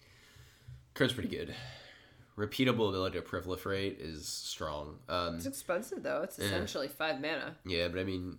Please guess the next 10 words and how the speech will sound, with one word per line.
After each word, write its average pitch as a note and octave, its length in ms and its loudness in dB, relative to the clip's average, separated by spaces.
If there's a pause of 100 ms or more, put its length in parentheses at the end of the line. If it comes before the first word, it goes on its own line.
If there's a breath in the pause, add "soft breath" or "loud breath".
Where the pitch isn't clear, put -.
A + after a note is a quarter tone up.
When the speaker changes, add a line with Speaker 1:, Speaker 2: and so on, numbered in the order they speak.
(140)
Speaker 1:
Wilderness F#2 400 0
Reclamation - 480 -6
exists, - 360 -8
so - 340 -2 (440 loud breath)
this G#2+ 180 2
Speaker 2:
Uh. G2+ 60 2
Speaker 1:
might, G2+ 240 4 (340)
this G#2+ 180 0
might G2 200 0
give, G2 360 2